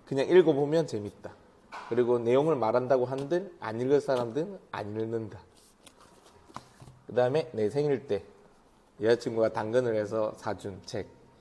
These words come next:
책꽂이가 너무 많아가지고 안 해주려 하다가 해줬어. 칠십 몇 권 되더라고. 이게 끝인지 모르겠어. 피안도라는 만화책이고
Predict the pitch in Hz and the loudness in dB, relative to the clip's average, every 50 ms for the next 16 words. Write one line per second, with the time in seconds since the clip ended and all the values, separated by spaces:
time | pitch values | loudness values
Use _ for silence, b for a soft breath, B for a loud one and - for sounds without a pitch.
0 | b b b b b b b b b b b b b b - - 196 180 - 196 | b b b b b b b b b b b b b b -10 -6 0 4 6 6
1 | 165 170 135 117 120 123 151 170 151 131 117 113 117 120 120 107 117 110 101 110 | 8 8 6 8 8 6 4 6 4 4 4 4 4 2 2 2 0 0 0 0
2 | 98 90 104 113 120 123 120 131 117 123 127 120 113 104 113 104 95 104 98 95 | 0 0 0 0 0 0 0 0 2 2 4 2 4 2 0 0 0 -2 -4 -4
3 | 95 90 - - - - - 127 113 120 107 - - - - - - - - - | -4 -8 -12 -16 -12 -8 -4 0 0 0 0 -2 -6 -18 -20 -20 -20 -20 -20 -20
4 | - - B B B B B B B B B B B B _ _ _ _ _ - | -20 -20 B B B B B B B B B B B B _ _ _ _ _ -10
5 | - - 220 208 - - 202 147 113 - - 110 110 107 101 87 - - - 107 | -4 -4 -4 -2 -2 -4 -4 -4 -4 -4 -4 -4 -4 -4 -6 -12 -12 -6 -4 -2
6 | 92 107 98 98 95 - 95 104 - - - - 110 123 117 - 202 196 196 - | 0 0 0 0 -2 -4 -6 -8 -10 -10 -10 -6 -2 -2 0 2 2 2 2 0
7 | 226 202 160 135 107 104 98 98 95 101 - - - - - - - - _ _ | -4 0 0 0 0 0 -2 -4 -4 -6 -6 -10 -16 -20 -20 -20 -20 -20 _ _
8 | _ b b b b b b b _ - - 185 190 185 185 160 151 135 120 117 | _ b b b b b b b _ -4 2 4 4 4 4 4 4 4 6 6
9 | 113 107 107 104 101 90 85 - - - 98 101 104 117 127 127 - 110 95 95 | 4 2 2 -2 -6 -8 -10 -14 -18 -12 -8 -6 -2 -2 -2 -2 -2 -6 -6 -6
10 | 95 90 - 160 185 | -6 -4 -4 -4 -4